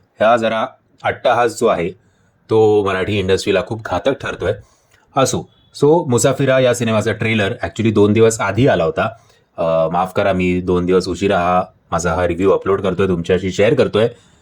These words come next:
अ, जर तुम्ही हा ट्रेलर बघितला नसेल तर त्याची लिंक मी तुम्हाला खाली डिस्क्रिप्शन बॉक्समध्ये देतो. मंडळी, जेव्हा मी हिंदीमध्ये जिंदगी ना मिलेगी दोबारा किंवा दिल धडकने दो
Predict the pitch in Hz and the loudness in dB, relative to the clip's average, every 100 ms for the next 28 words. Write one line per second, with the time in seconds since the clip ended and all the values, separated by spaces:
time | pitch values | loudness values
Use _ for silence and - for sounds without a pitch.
0 | _ _ _ _ 107 90 90 117 123 117 | _ _ _ _ 0 2 2 2 2 2
1 | 110 107 107 101 98 101 - 117 127 101 | 2 0 0 -2 -4 -4 -4 -6 -6 -6
2 | 92 110 113 104 95 95 101 90 98 92 | -2 0 0 -2 -4 -2 -2 -2 -2 -2
3 | - 92 107 92 87 117 110 101 - _ | -6 -6 -2 -2 -2 0 0 0 -2 _
4 | - 110 117 90 98 101 113 113 117 101 | -4 0 0 2 2 2 0 0 0 0
5 | 101 95 98 95 98 90 92 92 92 90 | 0 0 0 2 0 0 -2 0 0 0
6 | 90 90 90 87 87 87 87 - 90 87 | -2 -2 -4 -2 0 0 0 -2 -4 -2
7 | 92 92 98 87 92 92 90 87 | -2 -2 -2 -2 -4 -4 -4 -6